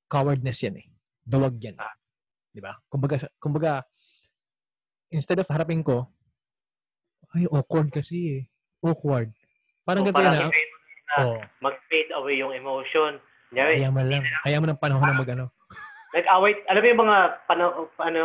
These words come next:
Speaker 2: dating, dating away na. Nag-aaway tapos hindi na lang nag-uusap.
Speaker 1: Oo, forever. Tapos hanggang sa hukay, eh, problema nila yun.
Speaker 2: Tapos,
Speaker 1: Hindi ko
Speaker 2: di ba? Sasabihin nila, "Anong nangyari sa atin?" Parang, "Hindi na kayo
Speaker 1: Hmm.
Speaker 2: nag-uusap eh. Paano mo malalaman?"
Speaker 1: Hmm,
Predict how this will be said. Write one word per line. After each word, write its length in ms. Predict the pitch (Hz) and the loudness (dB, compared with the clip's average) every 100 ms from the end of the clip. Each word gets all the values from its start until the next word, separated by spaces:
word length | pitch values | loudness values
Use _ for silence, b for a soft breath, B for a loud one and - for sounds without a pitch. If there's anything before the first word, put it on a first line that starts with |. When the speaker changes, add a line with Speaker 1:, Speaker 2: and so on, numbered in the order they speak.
| 165 | 0
Speaker 2:
dating, 300 | 160 143 147 143 _ _ | 0 0 -2 -8 _ _
dating 320 | 139 139 147 | -6 -4 -4
away 320 | 135 120 127 | -2 0 -2
na. 160 | 123 117 - | -4 -8 -6
Nag-aaway 420 | 156 151 139 139 139 | 0 2 4 4 2
tapos 240 | 135 143 - _ | -2 -6 -14 _
hindi 160 | 139 139 | -10 -6
na 160 | 135 131 | -4 -4
lang 160 | 131 | -6
nag-uusap. 520 | 131 127 117 101 104 - _ _ _ - 123 | -10 -14 -20 _ -16 -16 _ _ _ -12 -10
Speaker 1:
Oo, 240 | 113 104 | -10 -12
forever. 560 | 117 117 113 101 98 - _ _ _ | -12 -10 -10 -12 -18 -20 _ _ _
Tapos 240 | 135 160 | -6 -4
hanggang 160 | 156 139 | -4 -2
sa 160 | 143 | 0
hukay, 260 | 139 139 135 | 0 2 2
eh, 60 | 127 | 0
problema 320 | 131 131 127 | -2 -2 -2
nila 240 | 117 110 | -4 -8
yun. 80 | 107 123 _ _ _ _ _ _ _ _ _ _ - | -10 -14 _ _ _ _ _ _ _ _ _ _ -2
Speaker 2:
Tapos, 240 | 156 190 | 0 2
Speaker 1:
Hindi 160 | 180 135 | 0 -4
ko 320 | _ _ - | _ _ -8
Speaker 2:
di 40 | 143 | -4
ba? 120 | 117 120 - _ _ _ | -2 -4 -8 _ _ _
Sasabihin 320 | 151 180 170 165 | -8 -4 0 2
nila, 160 | 165 | 2
"Anong 240 | 165 190 160 | 2 0 0
nangyari 240 | 131 120 | 0 -2
sa 160 | 110 117 | -2 -4
atin?" 240 | 104 92 _ _ | -4 -12 _ _
Parang, 240 | 120 120 120 _ _ | -4 -4 -4 _ _
"Hindi 160 | 139 160 | -6 -4
na 160 | 170 | -2
kayo 160 | 175 170 | 0 2
Speaker 1:
Hmm. 40 | 175 | 0
Speaker 2:
nag-uusap 400 | 139 117 - - 123 | -2 -10 -10 -10 -10
eh. 80 | 104 | -6
Paano 160 | 123 131 | -4 -4
mo 160 | 135 | -4
malalaman?" 640 | 131 120 110 104 95 101 _ _ _ - | -6 -6 -6 -8 -14 -20 _ _ _ -20
Speaker 1:
Hmm, 160 | 107 | -18